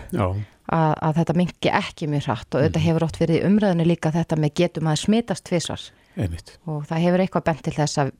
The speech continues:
Speaker 2: maður geti smitast aftur, en, en þetta eru svona misvísandi niðurstöður.
Speaker 1: Mhm.
Speaker 2: Eh, á línunni er Björn Rúnar Lúðvíksson sem er prófessor í ónæmisfræði og yfirlæknir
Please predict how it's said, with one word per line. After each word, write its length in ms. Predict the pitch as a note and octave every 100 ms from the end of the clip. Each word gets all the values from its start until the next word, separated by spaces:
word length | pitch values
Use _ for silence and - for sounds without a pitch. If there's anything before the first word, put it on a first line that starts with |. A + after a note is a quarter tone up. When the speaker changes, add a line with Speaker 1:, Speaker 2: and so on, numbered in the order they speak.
| -
Speaker 2:
maður 280 | C#3+ C#3+ -
geti 240 | E3 D3+
smitast 380 | - D3 - -
aftur, 280 | G2+ - F#3+
en, 160 | F3 - - - - - - - - -
en 80 | -
þetta 200 | E3 G#3 B3+
eru 80 | C4
svona 180 | B3
misvísandi 480 | B3 B3+ A#3 G3+ G#3
niðurstöður. 600 | F#3+ D3 - B2 D#3+ -
Speaker 1:
Mhm. 260 | G2 D#2 G#2 - - -
Speaker 2:
Eh, 420 | D#3 D3+ D3 E2
á 180 | - - F#3+
línunni 540 | A3 C4 F3+ D#3+ A3
er 160 | A3 F#3
Björn 300 | G3+ G3+ F3 -
Rúnar 280 | F#3 F#3 F3
Lúðvíksson 440 | F#3 A3 - C4
sem 140 | A#3 G3
er 140 | E3+
prófessor 460 | - F#3 E3+ - D#3+
í 140 | D#3
ónæmisfræði 720 | - F3 G#3 A3 - A#3+ A#3
og 80 | G3+
yfirlæknir 680 | G3+ G#3+ F#3+ F3+ - E3 D#3+